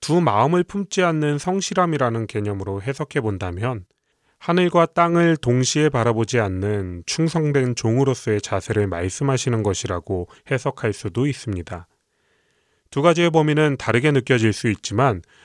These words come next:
눈이 어떠한 상황에 대하여 받아들이는 통로인 것은 분명한 사실이며 이를 통해 우리의 삶과 행동이 결정되는 것은 분명합니다. 이십사 절에는 한 사람이 두 주인을 섬길 수 없음이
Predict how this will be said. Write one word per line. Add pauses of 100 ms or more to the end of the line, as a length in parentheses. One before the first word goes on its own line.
(160)
눈이
어떠한
상황에
대하여
받아들이는
통로인
것은
분명한
사실이며 (520)
이를
통해
우리의
삶과
행동이
결정되는
것은 (240)
분명합니다. (920)
이십사
절에는
한
사람이
두
주인을
섬길
수
없음이